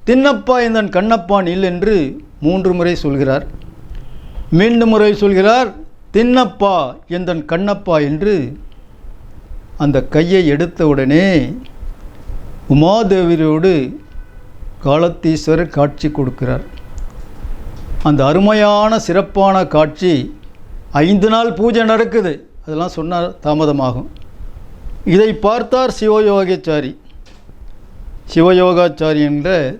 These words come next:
தவமுனிவர். அந்த திண்ணருடைய, திண்ணனுடைய அந்த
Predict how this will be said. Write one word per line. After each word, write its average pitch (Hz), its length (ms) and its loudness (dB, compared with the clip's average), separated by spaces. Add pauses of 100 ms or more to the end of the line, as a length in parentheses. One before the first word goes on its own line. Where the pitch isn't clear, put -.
(100)
தவமுனிவர். 139 520 -2 (1400)
அந்த 156 200 4
திண்ணருடைய, 190 1040 2 (500)
திண்ணனுடைய 202 440 0
அந்த 139 520 -2